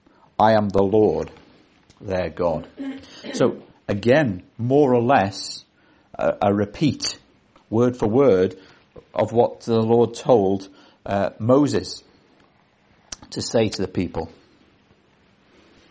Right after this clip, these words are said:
So just keep it, if you have still got that open, just keep a marker there, 'cause we will, uh, touch back on that.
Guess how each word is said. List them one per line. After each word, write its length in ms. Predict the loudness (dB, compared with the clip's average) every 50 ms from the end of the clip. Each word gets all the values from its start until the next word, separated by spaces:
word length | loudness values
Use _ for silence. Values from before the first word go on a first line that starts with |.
| _ _ _ _ _ _ _ _ _ _ _ _ _ _ _ _ _ _ _ _ _ _ _ _ _ _ _ _ _ _ _ _ _ _ _ _ -20 -18 -8 -6 -6 -6 -6 -8 -10 -12 -12 -4 -2
So 100 | -2 -2
just 240 | 0 -2 -4 -2
keep 220 | 0 -2 0 2 2
it, 40 | 0
if 100 | 4 4
you 80 | 4
have 240 | 6 6 4 4 0 -8 -18 -18
still 260 | -18 -8 -4 -2 0
got 160 | 2 0 2
that 160 | 2 2 2
open, 240 | 4 2 2 0 -4
just 200 | -8 -8 -8 -8
keep 220 | -10 -10 -10 -8 -6
a 40 |
marker 380 | -4 0 0 0 0 0 -4 -4
there, 200 | -2 -2 -4 -4
'cause 160 | -6 -8 -8
we 80 | -6 -2
will, 280 | 0 0 0 0 -4 -12 -20 -20 -20 -20 _ -8 -4
uh, 140 | -4 -4
touch 360 | -4 -4 -6 -6 -6 -6 -4 -2
back 280 | -2 -2 -2 -4 -8
on 180 | -8 -8 -8 -10
that. 300 | -12 -14 -14 -18 -20